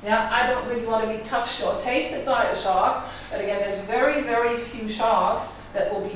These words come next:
bold enough or courageous enough or curious enough to come this close to a human being.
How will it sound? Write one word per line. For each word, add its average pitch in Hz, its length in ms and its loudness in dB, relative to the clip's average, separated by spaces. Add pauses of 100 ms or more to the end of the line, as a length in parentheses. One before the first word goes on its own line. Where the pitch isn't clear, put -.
bold 220 300 6
enough - 500 0
or 202 180 0
courageous - 640 -2
enough - 440 -2
or - 200 0
curious 311 580 0
enough 170 340 0 (200)
to 208 100 -8
come 196 300 -4
this 240 300 0
close 208 380 -2
to - 120 -6
a - 20 -4
human 185 320 -4
being. 185 340 -4